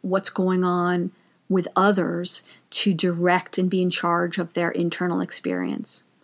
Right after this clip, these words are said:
I don't think that's any of you, but if it is and that rings true,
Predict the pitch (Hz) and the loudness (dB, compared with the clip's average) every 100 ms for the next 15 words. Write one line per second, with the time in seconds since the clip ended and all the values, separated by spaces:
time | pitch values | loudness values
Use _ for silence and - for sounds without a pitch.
0 | _ _ _ - - 202 247 233 - 202 | _ _ _ -10 0 2 4 2 2 2
1 | 196 190 180 - 180 180 180 170 175 214 | 2 2 0 0 -2 0 0 0 0 2
2 | 359 - - - - - _ 208 202 - | 0 -4 -20 -20 -20 -20 _ 2 4 2
3 | - 180 196 - 196 220 202 185 185 180 | 0 0 0 2 4 6 6 4 2 0
4 | - 185 180 - - - 233 180 175 175 | 2 2 2 0 -2 2 4 6 4 0